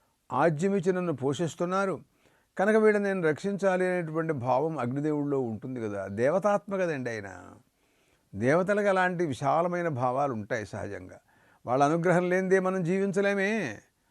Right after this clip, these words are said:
అలాంటి వాళ్ళనమాట దానికి అర్థం. అదే కాక మరొకటి, మనకి సమ్యక్ మార్గనిర్దేశం, ఇంకోటి మనకి మరొక రహస్యం కూడా కావాలి.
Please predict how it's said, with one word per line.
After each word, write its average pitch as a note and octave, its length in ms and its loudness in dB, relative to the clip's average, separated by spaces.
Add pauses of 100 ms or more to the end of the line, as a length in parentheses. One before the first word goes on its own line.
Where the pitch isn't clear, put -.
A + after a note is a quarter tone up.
(160)
అలాంటి D#3 360 6
వాళ్ళనమాట C3+ 420 6
దానికి A2+ 280 -2
అర్థం. F#2+ 300 -8 (580)
అదే F#3+ 220 6
కాక G#3 280 4
మరొకటి, D#3+ 680 2 (640)
మనకి F#3+ 760 0 (120)
సమ్యక్ F3+ 440 0
మార్గనిర్దేశం, F3+ 1080 4 (1080)
ఇంకోటి E3+ 680 6 (960)
మనకి D#3 420 0
మరొక F3 320 4
రహస్యం F3+ 480 2
కూడా G#3 200 2
కావాలి. D#3+ 500 -2